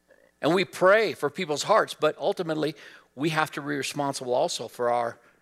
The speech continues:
the guy walking next to us and the elders for the body. So Paul says, "It's with a heavy heart that I wrote you."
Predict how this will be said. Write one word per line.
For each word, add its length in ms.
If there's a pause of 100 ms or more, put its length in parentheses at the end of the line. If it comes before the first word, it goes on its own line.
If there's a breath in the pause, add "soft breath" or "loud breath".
(480 soft breath)
the 80
guy 240
walking 420
next 260
to 120
us 200
and 140
the 60
elders 340
for 460 (100)
the 80
body. 380 (1080)
So 120
Paul 300
says, 420 (460 soft breath)
"It's 180
with 160
a 40
heavy 440
heart 580 (380 soft breath)
that 140
I 80
wrote 440
you." 200